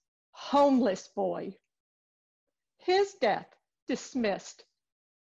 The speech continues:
based on the color of his skin. The white woman that killed Michael wasn't tested for drugs or alcohol.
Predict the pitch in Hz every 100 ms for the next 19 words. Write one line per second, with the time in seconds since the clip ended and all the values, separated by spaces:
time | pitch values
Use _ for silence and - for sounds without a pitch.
0 | _ 240 247 - 214 185 185 214 196 196
1 | 190 202 - - 165 - - _ _ _
2 | _ _ _ _ _ _ _ _ _ _
3 | _ _ _ _ _ 294 285 320 320 320
4 | 294 254 247 359 480 302 226 220 240 240
5 | - 320 302 240 240 208 214 180 190 196
6 | 185 190 190 196 247 269 294 320